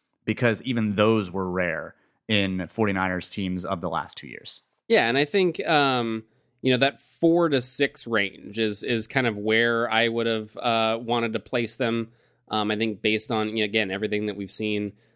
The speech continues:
Speaker 2: um, they're, they're likely to get, you know, a little bit more luck in close games that they didn't have last year. And, you know, there, there were definitely some games that they had an opportunity to win last year that, that, uh, didn't happen. So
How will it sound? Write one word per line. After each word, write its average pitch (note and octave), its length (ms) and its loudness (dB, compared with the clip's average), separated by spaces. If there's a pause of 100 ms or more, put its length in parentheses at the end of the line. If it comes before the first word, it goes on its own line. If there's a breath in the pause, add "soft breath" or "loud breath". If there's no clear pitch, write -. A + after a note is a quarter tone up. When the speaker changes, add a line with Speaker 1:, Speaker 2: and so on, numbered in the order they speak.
(160 soft breath)
Speaker 2:
um, F#2+ 340 -2
they're, G#2+ 240 0
they're A2+ 180 0
likely A2+ 360 0
to A2+ 80 -2
get, A2+ 340 0
you A2 100 -2
know, G2+ 180 0
a - 20 -2
little G#2+ 240 0
bit A2 180 0
more A2+ 220 0
luck A#2 300 0
in A2+ 120 -2
close A2+ 320 0
games D#3+ 360 2
that D3 100 -2
they D#3 100 0
didn't D#3 220 0
have C#3+ 240 0
last D3 320 0
year. D3 120 0
And, C#3 100 4
you A#2+ 60 4
know, A2 60 2
there, A2 160 2
there A2 180 2
were G#2+ 140 0
definitely A2 320 0
some A2+ 200 -2
games A2 360 0
that G#2 100 -12
they G#2 80 0
had G#2 140 2
an G#2 80 -2
opportunity G#2 440 -2
to F#2+ 80 -2
win A2 260 2
last G#2+ 260 -2
year G#2+ 160 2
that, F#2+ 260 -6
that, G2+ 240 -2
uh, G2 220 0
didn't G2+ 240 -2
happen. G2+ 440 -6
So G2+ 360 -2